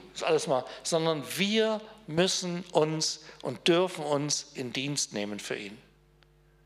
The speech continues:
Das ist es, was das Geheimnis ist. Hände auflegen, was haben wir noch so? Austreiben,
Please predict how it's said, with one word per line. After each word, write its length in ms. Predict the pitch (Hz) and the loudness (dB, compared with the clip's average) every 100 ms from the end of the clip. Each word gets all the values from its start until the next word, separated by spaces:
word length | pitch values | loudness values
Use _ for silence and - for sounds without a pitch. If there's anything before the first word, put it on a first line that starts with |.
| _ _ _ | _ _ _
Das 220 | - - | 2 2
ist 200 | 127 - | -2 -4
es, 180 | 110 - | -6 -2
was 200 | 113 - | -2 -2
das 200 | - - | -6 -4
Geheimnis 400 | 117 135 113 107 | 0 0 -2 -6
ist. 160 | - - - - - - - _ - - - _ _ _ _ _ _ _ | -8 -10 -12 -12 -16 -20 -20 _ -20 -20 -20 _ _ _ _ _ _ _
Hände 340 | - 147 147 | 0 2 2
auflegen, 720 | 135 131 - 127 117 117 110 107 | 2 0 -2 -2 0 -4 -6 -6
was 160 | - | -4
haben 140 | 139 123 | -2 -2
wir 140 | 120 | -2
noch 160 | 120 117 | -2 -2
so? 260 | - 120 120 - - - - - | -2 -4 -6 -8 -8 -8 -8 0
Austreiben, 760 | 156 156 151 143 143 147 127 | 2 2 0 0 0 -2 -4